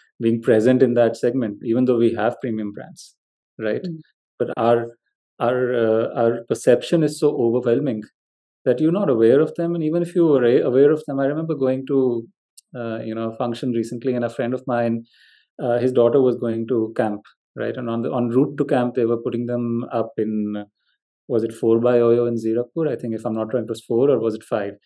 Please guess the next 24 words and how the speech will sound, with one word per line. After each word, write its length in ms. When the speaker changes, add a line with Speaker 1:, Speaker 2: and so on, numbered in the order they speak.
Speaker 1:
He 60
says, 200
"You 60
know 100
what? 180
This 140
came 240
up 160
and 300
I'm 100
glad 240
you're 120
here. 180
I 60
just 160
wanted 200
to 100
check 160
with 120
you. 340
It's, 200
it's 160
fine, 320
right?" 200